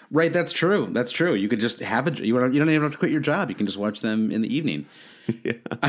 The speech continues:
Speaker 1: Um,
Speaker 2: No, but for start-, for Starting Eleven, you can download the app for your I O S or Android. Just go to starting one one dot I O, and they also have cash games now available in Germany, and you can also play for cash in the U K, Canada,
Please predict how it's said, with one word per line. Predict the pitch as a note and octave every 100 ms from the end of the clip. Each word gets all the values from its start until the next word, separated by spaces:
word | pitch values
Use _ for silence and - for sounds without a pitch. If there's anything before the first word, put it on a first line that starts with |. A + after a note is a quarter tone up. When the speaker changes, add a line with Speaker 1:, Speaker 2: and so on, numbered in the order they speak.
| - D#3 C#3+
Speaker 1:
Um, | C#3 A#2 A#2
Speaker 2:
No, | C3+ C3+
but | B2
for | B2+
start-, | E3 D#3+ C3+
for | - - C3
Starting | - C#3+ C3+
Eleven, | A2 G#2 G2+
you | F#2
can | G#2
download | F#2 F2 F2 E2
the | E2
app | D#2+ D#2+
for | F2
your | D#2 D2+
I | D#2+ D#2
O | D#2
S | D#2 E2+
or | D#2
Android. | D#2 D#2 E2 D#2
Just | D#2
go | G2
to | D#2
starting | - - E2+ E2+ D2+
one | D#2+ E2+ D#2+
one | D#2+ D#2
dot | D#2+ D2+ -
I | E2 D#2+ D#2+
O, | D#2+ D#2
and | - E2 D#2+ D#2
they | F2+ E2
also | E2 -
have | F2 -
cash | A2 G#2+ -
games | A2 A2 E2+
now | G2 G2+
available | F#2 F#2+ F#2 F2+ E2 - -
in | - F2+ E2+
Germany, | F#2+ G#2+ A2+ A2 G#2+ G2+
and | F#2 F2+
you | E2+
can | F2
also | E2+ D#2+ E2
play | - E2
for | D#2+ D2+
cash | F2+ E2+ D#2+
in | E2+
the | D2
U | D#2 G2
K, | - D#2+
Canada, | - F#2+ E2+ D#2+ D2